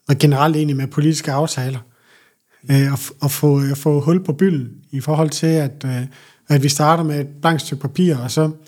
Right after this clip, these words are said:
kan det være, det er mig, der skriver noget i forhold til en form for forligstekst på et mindre område, eller nogle andre, der skriver det i forhold til sådan en stor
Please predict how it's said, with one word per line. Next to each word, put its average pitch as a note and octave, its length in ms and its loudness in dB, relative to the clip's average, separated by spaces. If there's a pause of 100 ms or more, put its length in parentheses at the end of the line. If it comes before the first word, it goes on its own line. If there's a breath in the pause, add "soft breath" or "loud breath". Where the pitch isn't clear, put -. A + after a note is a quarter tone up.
(240 soft breath)
kan C3+ 100 -4
det C#3 60 0
være, D3+ 100 4
det D#3 60 2
er C#3+ 40 0
mig, C#3+ 220 0
der D3+ 60 -2
skriver C#3 380 -2 (720 loud breath)
noget C#3+ 220 4
i C#3 40 -2
forhold D3 260 -2
til C#3+ 160 -2
en C3+ 320 -2 (220)
form D3+ 160 0
for A#2 280 -6
forligstekst D3 720 0
på D3 120 -4
et C3 160 -2 (120)
mindre E3+ 260 2
område, D3 320 0
eller B2+ 160 -2
nogle C3 220 -4
andre, D3 240 0
der A#2+ 80 -4
skriver C#3+ 320 0
det A#2 80 -8
i A#2+ 40 -6
forhold C#3+ 300 0
til C3 160 -6
sådan D3+ 160 0
en A#2+ 80 -4
stor D3 380 -2